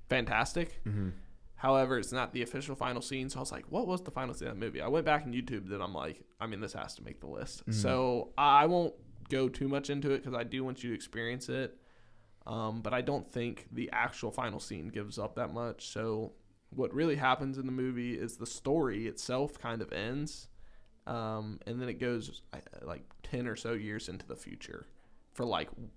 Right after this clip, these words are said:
Speaker 1: two minutes
Speaker 2: Mm-hmm.
Speaker 1: for the final scene. And it's kind of like a epilogue or prologue, whichever one it is. Um, and it follows the main character, who's a detective, who the whole film was trying to find the serial killer.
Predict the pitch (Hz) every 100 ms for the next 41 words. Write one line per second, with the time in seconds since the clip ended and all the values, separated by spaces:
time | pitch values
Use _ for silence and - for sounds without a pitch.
0 | - - - 135 117 80 64 - - -
1 | - 104 98 104 104 - 113 110 - 78
2 | - - - - - 107 - 120 110 95
3 | - - - - - - - 110 95 107
4 | - - 110 95 110 110 120 127 107 110
5 | 110 110 113 113 - - - - - -
6 | - - 113 113 110 110 131 - - 123
7 | 120 120 107 - - 139 143 139 139 107
8 | 117 123 117 110 - 123 113 110 - -
9 | 113 - 117 127 113 104 127 123 - 117
10 | 110 110 - 123 113 113 - 117 110 113
11 | - 120 101 110 - 104 110